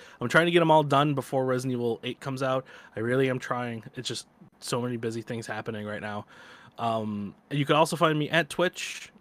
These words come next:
No, sorry, at Twitch. At Twitter, at Kestrel one A now. Um, and that is Kestrel number one A.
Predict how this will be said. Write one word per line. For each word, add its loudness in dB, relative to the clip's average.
No, -8
sorry, -8
at -8
Twitch. -12
At 0
Twitter, 0
at 2
Kestrel 0
one 4
A 2
now. -6
Um, -4
and -4
that 2
is -4
Kestrel -2
number 2
one -6
A. -12